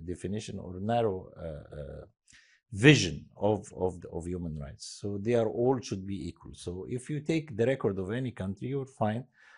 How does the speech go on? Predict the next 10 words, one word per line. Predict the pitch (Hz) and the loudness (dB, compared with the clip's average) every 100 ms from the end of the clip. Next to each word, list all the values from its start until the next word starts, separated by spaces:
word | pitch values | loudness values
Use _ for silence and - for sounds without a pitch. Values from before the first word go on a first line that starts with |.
| _ _ - | _ _ 4
ups | 110 - | 4 4
and | 135 156 | 2 2
downs. | 185 104 - 107 | 0 -2 -6 -6
They | 101 104 | 0 2
are | |
doing | 98 113 107 95 | 2 2 2 2
very | 101 131 131 | 4 6 6
well | 110 107 | 6 4
on | 101 85 | 0 -2
some | 98 95 90 82 | -4 -2 -4 -6